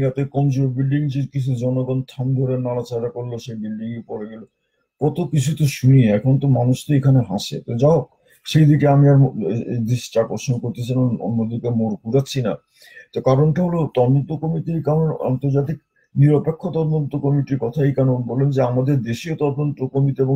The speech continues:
দেশীয় গোয়েন্দাদের যদি এটার, এটার, এটার ইনভেস্টিগেশনের দায়িত্ব দেওয়া হয়, তারা হয়তো হৈ হৈ রৈ রৈ করে বলে ফেলবে, আহ, কোনো চাপে হোক বা যে কোনো কারণে হোক, হৈ হৈ রৈ রৈ করে বলে ফেলবে এটা বিরোধী দল করেছে,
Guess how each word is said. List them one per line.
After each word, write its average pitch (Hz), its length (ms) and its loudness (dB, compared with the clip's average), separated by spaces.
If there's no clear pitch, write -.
দেশীয় 117 360 -8
গোয়েন্দাদের 147 560 2
যদি 147 300 4
এটার, 143 260 -2
এটার, 147 260 0
এটার 139 340 0
ইনভেস্টিগেশনের 143 920 0
দায়িত্ব 135 460 -2
দেওয়া 135 300 2
হয়, 143 220 -2
তারা 139 220 -2
হয়তো 147 220 -4
হৈ 147 280 -2
হৈ 170 220 -2
রৈ 156 200 -2
রৈ 156 220 -2
করে 147 220 -2
বলে 143 300 -2
ফেলবে, 135 340 -4
আহ, 123 240 -6
কোনো 135 240 -2
চাপে 143 300 -4
হোক 151 240 0
বা 139 120 0
যে 131 160 0
কোনো 143 240 -2
কারণে 131 360 0
হোক, 135 240 0
হৈ 135 200 -2
হৈ 135 220 2
রৈ 127 220 0
রৈ 131 140 0
করে 127 240 -2
বলে 120 440 -8
ফেলবে 123 300 -8
এটা 110 220 -6
বিরোধী 147 400 4
দল 131 240 4
করেছে, 90 400 -6